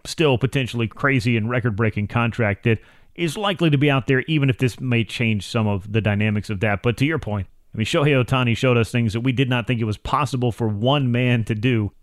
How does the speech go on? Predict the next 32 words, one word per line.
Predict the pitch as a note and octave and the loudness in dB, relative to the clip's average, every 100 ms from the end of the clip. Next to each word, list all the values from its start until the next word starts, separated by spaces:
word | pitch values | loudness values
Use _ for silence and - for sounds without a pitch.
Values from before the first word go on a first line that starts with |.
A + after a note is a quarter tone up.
| _ | _
on | - A#2 | -2 0
a | A2+ | 2
baseball | A2+ A#2+ - G2+ F#2 | 0 -2 -2 -2 -2
field. | G#2+ G2 F2+ | -2 -2 -2
We've | G#2+ | -4
seen | D#3+ D3 | -2 -2
great | A#2+ A2 | -2 0
pitchers. | F3+ F#3+ F#3+ F#3 - _ - | 0 0 -2 -2 -8 _ -10
We've | F#2 | -8
seen | - D3+ | -4 -4
great | C#3 D3 B2+ | 0 0 2
hitters. | C3+ A2 G2+ - - | 0 0 -2 -8 -10
We | G#2+ | -6
have | G2 A2 | -6 -4
not | B2 A2 | -4 -2
seen | B2+ A2+ | 0 0
anything | B2 B2 A2+ A2 | 0 -4 -2 -2
the | G#2 | -2
likes | G#2 G#2+ | -2 -4
of | G#2 | -8
Shohei | - G#2+ G#2+ G2+ | -4 -2 -2 -2
Ohtani, | A2+ A2 G#2+ | -2 -2 -2
so | G2 | -2
hopefully | C3+ C#3 A#2 G#2+ - - - | -4 -4 -2 -2 -4 -20 -6
he's | A#2+ | 0
able | C3 A2+ | 2 2
to | A#2 | 0
get | A#2 | 0
that | A2+ | 0
all | G#2+ | 0
sorted | G#2 B2 G#2+ A#2 | -2 -2 0 0
out. | A2 | 0